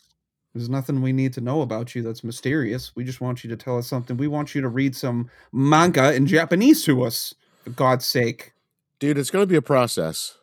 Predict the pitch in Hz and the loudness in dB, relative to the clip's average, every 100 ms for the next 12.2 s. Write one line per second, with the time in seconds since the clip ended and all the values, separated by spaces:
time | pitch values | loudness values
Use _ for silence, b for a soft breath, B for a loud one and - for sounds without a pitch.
0 | _ 87 95 117 143 151 151 - _ _ | _ -6 -2 0 0 -2 -6 -10 _ _
1 | _ - 214 180 123 82 65 _ _ _ | _ 0 4 4 2 -4 -10 _ _ _
2 | 139 139 196 135 135 - 165 113 123 123 | -10 -2 0 -2 -6 -4 -4 -4 -6 -10
3 | - 135 139 175 190 196 202 185 - 190 | -8 -2 4 6 6 6 4 4 4 4
4 | 190 175 151 131 147 147 - 123 139 123 | 4 2 2 2 2 0 -2 -4 -4 -6
5 | 147 - _ 120 143 123 135 113 - 76 | -8 -12 _ 4 4 4 4 2 -2 -14
6 | - 113 117 107 101 92 _ B B B | -6 -2 0 0 -2 -4 _ B B B
7 | - 190 269 269 196 175 151 151 156 123 | 2 6 8 8 8 6 6 4 4 4
8 | 110 95 113 117 131 135 - 117 92 98 | 4 4 0 0 0 0 0 -4 -4 -4
9 | 92 85 - 95 95 - 80 76 76 67 | -8 -8 -10 -6 -6 -6 -8 -6 -6 -8
10 | 76 67 69 _ _ _ - - 220 139 | -10 -10 -12 _ _ _ -10 -2 2 4
11 | 131 120 123 117 110 110 123 123 131 110 | 4 2 2 2 2 2 2 4 2 0
12 | 107 95 | -2 -4